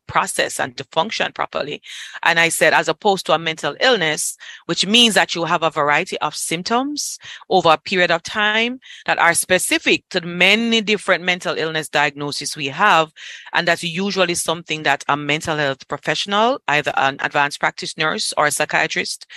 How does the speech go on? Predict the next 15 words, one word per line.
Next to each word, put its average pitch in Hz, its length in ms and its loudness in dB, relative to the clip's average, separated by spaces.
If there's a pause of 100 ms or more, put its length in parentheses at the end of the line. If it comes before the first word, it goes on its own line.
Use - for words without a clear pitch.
(220)
would 160 100 -2
see 269 320 4
you 175 240 2
and 156 180 -2
they 156 100 0
would 143 200 -4
diagnose 143 540 -2
you 139 80 -6
with. 160 320 0 (440)
And 156 160 2
treatment 190 560 2
would 160 120 -2
include 160 480 -8 (100)
perhaps - 500 0
medication 180 800 -2